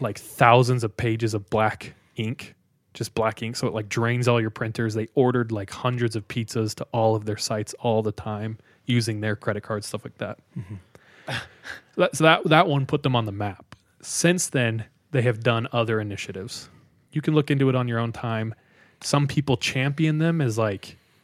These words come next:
Speaker 1: true justice, and some people view them as, like, vigilante terrorists.
Speaker 2: Mm-hmm.
Speaker 1: And so it just kinda depends on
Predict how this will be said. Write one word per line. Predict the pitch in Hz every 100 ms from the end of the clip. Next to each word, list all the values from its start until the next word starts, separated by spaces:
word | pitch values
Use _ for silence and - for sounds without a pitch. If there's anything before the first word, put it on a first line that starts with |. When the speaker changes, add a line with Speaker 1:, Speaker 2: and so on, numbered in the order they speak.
| -
Speaker 1:
true | - 139 131
justice, | 117 110 - - 160 - - -
and | 117
some | - 143 139
people | 139 - 120
view | 117 120
them | 117 110
as, | 107
like, | 107 98
vigilante | 107 113 110 107 110 107 101
terrorists. | - 131 90 - - - _ _ _ 104
Speaker 2:
Mm-hmm. | 98 92 92 _ _ _
Speaker 1:
And | 120
so | - 110
it | 123
just | 120
kinda | - 120
depends | 107 - 123 120 117
on | 110 107 110 110